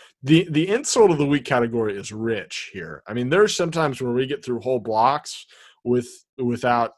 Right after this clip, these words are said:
anything as good as the fifth or sixth best insult in, in these three episodes, um, most of which are coming from either Landry or Coach Taylor. Um, although Shelley has an absolute zinger at one <laughs> point,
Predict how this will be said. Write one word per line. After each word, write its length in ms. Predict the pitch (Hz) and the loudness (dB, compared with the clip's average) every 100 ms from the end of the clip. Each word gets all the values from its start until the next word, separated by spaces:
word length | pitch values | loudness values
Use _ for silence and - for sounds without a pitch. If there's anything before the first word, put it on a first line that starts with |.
| - | -4
anything 500 | 160 160 131 131 117 | 0 2 2 -2 -2
as 100 | 107 | -8
good 240 | 104 120 117 | -4 -4 -4
as 200 | 104 107 | -10 -14
the 180 | 107 | -16
fifth 380 | - - 135 123 | -8 0 0 0
or 60 | 107 | -8
sixth 440 | - 131 120 - | -6 -4 -4 -6
best 240 | 123 113 - | -8 -8 -8
insult 440 | 107 - 98 87 _ | -12 -10 -10 -10 _
in, 240 | 104 101 95 | -12 -12 -12
in 140 | 104 98 | -12 -12
these 160 | 98 | -14
three 240 | - 98 98 | -14 -12 -10
episodes, 580 | 95 95 92 87 82 - | -12 -14 -14 -14 -16 -14
um, 360 | 92 92 87 - _ - - _ - | -12 -12 -14 -18 _ -20 -20 _ -4
most 560 | 127 143 - - - - 135 | 4 4 4 -8 -16 -14 -8
of 160 | 117 113 | -6 -2
which 300 | 117 - 113 | -2 -2 -8
are 60 | |
coming 260 | 104 113 104 | -8 -8 -8
from 220 | - 107 | -10 -10
either 160 | 104 101 | -8 -6
Landry 340 | 104 101 98 | -8 -6 -8
or 60 | 92 | -8
Coach 280 | 98 - | -12 -14
Taylor. 440 | - 95 85 80 82 - | -12 -10 -10 -12 -16 -18
Um, 340 | 92 85 85 - - | -14 -14 -14 -6 4
although 600 | 147 160 151 143 131 - - _ - | 6 8 8 8 4 -2 -20 _ -8
Shelley 600 | - - 180 196 147 127 | -2 4 6 8 8 6
has 460 | 110 120 117 107 117 | 4 2 2 -2 -6
an 140 | 117 | -6
absolute 560 | 117 113 - 113 107 98 | -4 -4 -6 -8 -10 -10
zinger 560 | - 104 127 135 95 78 _ - | -12 -6 -2 -2 -4 -10 _ -14
at 120 | 110 | -12
one 220 | 107 110 120 | -8 -8 -6
<laughs> 0 | |
point, 600 | - 185 180 214 - | 0 2 2 0 -6